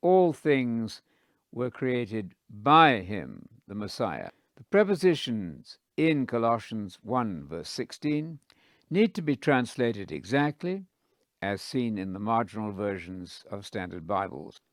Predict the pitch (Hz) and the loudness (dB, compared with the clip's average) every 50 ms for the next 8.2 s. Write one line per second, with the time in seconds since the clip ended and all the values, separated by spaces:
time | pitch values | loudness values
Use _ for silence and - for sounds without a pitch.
0 | _ _ _ _ _ - 143 135 135 - 240 240 233 214 185 165 - - - 139 | _ _ _ _ _ 2 2 2 4 8 8 10 10 10 8 6 4 0 -2 -2
1 | 127 120 127 160 165 147 127 - 98 107 98 101 104 95 - 113 104 - - 180 | 0 4 6 8 8 8 6 4 2 2 2 2 2 0 -2 -6 -6 -4 0 2
2 | 180 185 190 180 - - - 151 135 127 113 107 104 104 123 - - - - _ | 4 4 4 4 2 0 2 2 2 2 2 -2 -4 -4 -6 -8 -10 -14 -18 _
3 | _ _ _ _ _ - - 69 73 82 90 - - - 123 110 104 95 - - | _ _ _ _ _ -20 -18 -16 -14 -14 -14 -12 -4 0 0 2 2 0 -2 -8
4 | - - 123 123 127 127 127 123 127 135 127 - - - 95 98 104 113 113 110 | -6 -2 2 4 4 4 2 0 -2 -4 -6 -10 -12 -12 -10 -8 -6 -4 -4 -4
5 | 113 113 113 110 107 92 95 110 117 123 120 120 120 123 120 110 - 92 87 85 | -4 -4 -4 -6 -8 -8 -6 -4 -2 0 0 0 -2 -4 -6 -8 -12 -14 -12 -10
6 | 82 80 - - 127 127 127 123 117 131 123 117 107 - _ _ _ _ _ _ | -12 -8 -2 2 4 4 4 2 0 -4 -6 -8 -8 -12 _ _ _ _ _ _
7 | _ _ _ _ _ _ _ _ _ - - 113 - - 147 143 135 131 127 120 | _ _ _ _ _ _ _ _ _ -6 -6 -6 -2 0 4 4 4 4 4 2
8 | 127 120 98 | 0 -2 -4